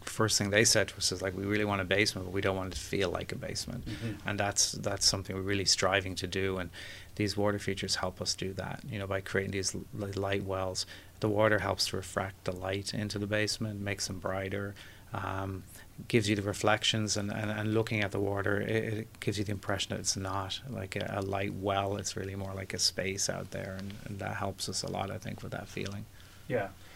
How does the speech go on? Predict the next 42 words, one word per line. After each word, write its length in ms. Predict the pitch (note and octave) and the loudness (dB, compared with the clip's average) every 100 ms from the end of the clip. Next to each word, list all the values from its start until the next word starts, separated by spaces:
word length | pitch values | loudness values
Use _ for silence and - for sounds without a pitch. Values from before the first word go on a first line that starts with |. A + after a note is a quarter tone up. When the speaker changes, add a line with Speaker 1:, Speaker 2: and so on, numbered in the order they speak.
| - | 0
Speaker 2:
Yeah, 140 | F3 E3 - | 6 6 6
and, 160 | D3 | 2
and 180 | - C#3+ | 2 2
just 300 | D3 D3 - | 0 -2 -4
bringing 540 | C#3+ C#3 C3+ A#2 G2+ | 0 2 2 0 0
water 500 | G#2+ A#2 A#2 A2+ A2 - - | 2 4 4 4 0 -6 -10
within 840 | A#2+ A#2+ A2+ - A2+ A#2 A#2 A2+ G#2+ - | -2 -2 -2 -2 0 2 2 0 -4 2
the 120 | B2 | 2
wellness 420 | A2+ A2+ C3+ D3 | 6 4 4 0
centers 460 | - C#3 - G2+ - | -2 -8 -8 -8 2
and 100 | A2+ | 8
Speaker 1:
Right. 140 | A2 | 8
Speaker 2:
that, 220 | G2 - - - | 6 -2 -10 -6
you 80 | |
know, 320 | G#2+ G#2 G#2+ G#2 | -2 0 0 -2
y-, 140 | A2 | -4
you 160 | - A2+ | -4 -2
go 280 | A2+ A#2+ A#2+ | 4 6 6
to 180 | - A#2+ | 2 -4
your, 420 | G#2+ G#2+ G2+ G#2+ | -2 0 -2 -4
your 160 | G#2 | -6
spas 540 | G2 - C3 A2+ A2 G#2 | -4 0 4 4 2 -2
and 100 | G2+ | -6
they 120 | G2+ | -4
almost 340 | A#2 A2+ - | -4 -4 -4
always 440 | - A2 B2 A2+ - | 0 0 0 -2 -2
have, 260 | G2+ F#2+ - - - - A2 | 0 0 -4 -12 -14 -10 -6
you 80 | |
know, 160 | G2 F#2+ | -4 -4
a 80 | G#2 | -4
water 320 | G#2 A2 A2 | 2 2 2
wall 600 | G#2 A2 A2 A#2+ A#2 A#2 | 0 4 8 8 8 4
or 140 | G2+ G#2 | 0 -4
something. 600 | - A#2 A#2+ - G#2 G2+ | 0 0 0 -4 -4 -4
You 100 | G#2 | -4
get 180 | G#2+ - | -4 2
that 240 | G2 F#2+ | 2 4
audible, 480 | A2+ B2+ C#3 G#2+ G2 | 6 6 4 -2 -2
but 180 | - A2+ | -2 0
yeah, 160 | B2 | 0
it 80 | B2+ C3+ | 0 0
really, 340 | C3+ B2+ | 0 0